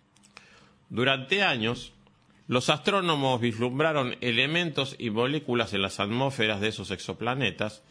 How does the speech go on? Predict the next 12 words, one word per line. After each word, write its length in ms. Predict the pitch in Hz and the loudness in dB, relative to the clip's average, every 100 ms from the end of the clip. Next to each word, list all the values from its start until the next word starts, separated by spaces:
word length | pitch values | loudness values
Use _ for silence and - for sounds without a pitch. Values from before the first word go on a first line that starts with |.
| - - - - | -20 -20 -20 -8
Luego, 460 | 135 156 180 160 139 | 0 2 4 4 2
en 80 | 131 | 2
dos 140 | 131 | 2
mil 180 | 156 143 | 2 2
diecisiete, 720 | 131 120 131 - 170 131 139 | 0 0 0 2 0 2 0
vimos 460 | 139 139 131 123 - | 2 2 2 0 -4
el 140 | 113 | -4
poder 480 | - 120 135 143 143 | 0 2 2 0 -2
real 640 | 113 120 131 180 143 90 - | -4 0 2 4 2 -2 -8
de 180 | 92 98 | -6 -4
la 80 | 90 | -4
espectroscopía 1000 | - 101 101 101 - 120 156 135 110 | -2 -2 -2 -2 0 0 2 2 2